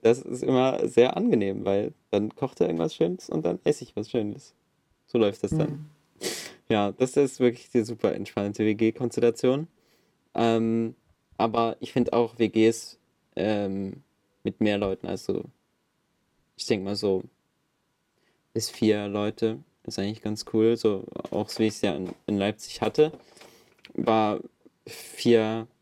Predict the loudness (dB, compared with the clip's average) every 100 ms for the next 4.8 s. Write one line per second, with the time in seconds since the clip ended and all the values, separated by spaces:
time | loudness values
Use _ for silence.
0 | -2 0 0 -4 -4 0 2 2 2 -2
1 | -2 -2 0 2 2 0 2 2 0 _
2 | _ _ _ _ _ _ _ _ _ _
3 | -18 -2 0 2 2 2 2 0 2 4
4 | 4 2 0 -2 4 4 4 0